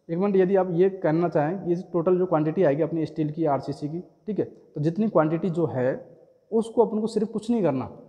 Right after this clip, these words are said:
सिर्फ और सिर्फ आपको जो rate होती है उससे per cubic meter की rate है या per quintal की रेट है। देखिए reinforcement आपका क्या है, रे-, reinforcement लग रहा है वो क्विंटल की rate का लगेगा, तो जितना quintals अपना रेनफोर्समेंट लग रहा है उसको अपनी जितनी rate है उससे मल्टीप्लाई कर दो,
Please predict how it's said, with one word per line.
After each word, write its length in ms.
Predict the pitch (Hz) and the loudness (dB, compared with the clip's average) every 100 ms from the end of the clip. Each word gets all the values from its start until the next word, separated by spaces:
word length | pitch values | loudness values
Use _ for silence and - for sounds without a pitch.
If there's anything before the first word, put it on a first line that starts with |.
| - _ _ _ _ _ _ _ _ _ | -20 _ _ _ _ _ _ _ _ _
सिर्फ 360 | - 208 233 | 2 2 4
और 100 | 233 | 2
सिर्फ 380 | 220 196 214 202 160 | 2 2 0 0 0
आपको 200 | 160 196 | 0 2
जो 100 | 202 | 4
rate 260 | 165 202 | 4 4
होती 220 | 165 156 | 2 2
है 60 | 208 | 0
उससे 280 | 185 220 214 | 0 2 0
per 340 | - 147 170 | 0 -4 -2
cubic 300 | 175 185 180 | 0 2 2
meter 300 | 170 160 170 | 2 0 2
की 80 | 175 | 2
rate 240 | 170 170 | 2 4
है 120 | 170 160 | 4 4
या 120 | 160 | 2
per 140 | 156 | -2
quintal 300 | 156 151 165 | -2 0 2
की 120 | 165 | 2
रेट 220 | 165 160 160 | 2 2 2
है। 120 | 156 | -2
देखिए 500 | - - - 175 147 | -6 -16 -4 0 0
reinforcement 500 | 143 147 160 180 180 | 0 0 0 0 0
आपका 220 | 180 180 | 0 -2
क्या 200 | 180 185 | 0 0
है, 60 | 143 | 0
रे-, 300 | 131 139 135 | 0 -2 0
reinforcement 420 | 151 170 175 170 | 0 -2 -2 0
लग 80 | 170 | 2
रहा 80 | 175 | 2
है 40 | |
वो 60 | 180 | 2
क्विंटल 420 | 160 156 160 175 | 0 -2 -4 -2
की 120 | 190 | 0
rate 180 | 165 165 | 2 2
का 100 | 190 | 2
लगेगा, 300 | 175 175 185 | 2 4 0
तो 520 | - - - - 143 | -4 -16 -20 -16 -8
जितना 240 | 156 185 | -4 -2
quintals 400 | 190 180 190 190 | 0 0 0 0
अपना 220 | 165 165 185 | -2 0 2
रेनफोर्समेंट 480 | 160 165 180 185 | 2 0 -4 -2
लग 80 | 175 | 0
रहा 80 | 170 | 0
है 40 | |
उसको 180 | 175 208 | 0 0
अपनी 200 | 190 196 | -2 -2
जितनी 260 | 180 175 202 | -4 -2 0
rate 180 | 190 196 | 2 2
है 40 | |
उससे 160 | 196 214 | 0 0
मल्टीप्लाई 360 | 220 220 220 | 0 4 4
कर 80 | 220 | 4
दो, 420 | 208 220 - - | 0 -4 -10 -16